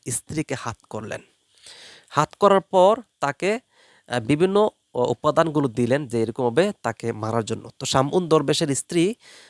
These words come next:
তাকে কি করলেন? শামউন দরবেশ তো সারা রাত দাঁড়িয়ে দাঁড়িয়ে ইবাদত করে, কোনোভাবে মানে তার কাছেও যেতে পারবে না যে তিনি, আহ, জাগ্রত হয়ে আছেন। তার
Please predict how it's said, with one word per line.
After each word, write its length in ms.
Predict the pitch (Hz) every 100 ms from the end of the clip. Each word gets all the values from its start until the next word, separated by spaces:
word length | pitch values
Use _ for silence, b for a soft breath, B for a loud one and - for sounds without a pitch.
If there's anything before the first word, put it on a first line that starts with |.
| B -
তাকে 220 | 151 160
কি 120 | 160
করলেন? 260 | 170 180 185
শামউন 380 | 147 139 165
দরবেশ 320 | 147 143 139 139
তো 80 | 143
সারা 340 | - 127 131
রাত 140 | 131 139 _ _ -
দাঁড়িয়ে 260 | 123 131
দাঁড়িয়ে 200 | 131 127
ইবাদত 280 | 127 131 - -
করে, 220 | 127 127 - _
কোনোভাবে 480 | 233 247 240 190 196
মানে 240 | 180 208 277 b b b _
তার 120 | 147
কাছেও 440 | - 175 165 214
যেতে 200 | 208 190
পারবে 320 | 139 156 123 117
না 180 | 107 - _ _ _ _ _ _ _ _ _ _ _ _ _ _
যে 260 | 131 113 -
তিনি, 240 | - 131 127 - _ b b b
আহ, 300 | - 123 120
জাগ্রত 380 | 107 123 110 131
হয়ে 180 | 135 120
আছেন। 280 | 117 - 117
তার 140 | 123